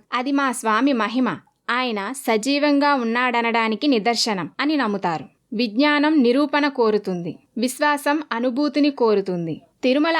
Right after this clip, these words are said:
ఆలయంలోని ఈ అంతుచిక్కని రహస్యాల గురించి మీరేమనుకుంటున్నారు? ఇవి కేవలం కథలా, లేక కలియుగ దైవం మన కళ్ళకు కనిపించకుండా చేస్తున్న మహిమలా? మీకు తెలిసిన మరిన్ని రహస్యాలుంటే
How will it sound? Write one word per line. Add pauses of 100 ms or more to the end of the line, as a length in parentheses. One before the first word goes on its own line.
(120)
ఆలయంలోని (200)
ఈ (180)
అంతుచిక్కని (280)
రహస్యాల (100)
గురించి
మీరేమనుకుంటున్నారు? (460)
ఇవి (120)
కేవలం (140)
కథలా, (380)
లేక (260)
కలియుగ
దైవం (260)
మన (140)
కళ్ళకు (100)
కనిపించకుండా (120)
చేస్తున్న
మహిమలా? (280)
మీకు
తెలిసిన
మరిన్ని
రహస్యాలుంటే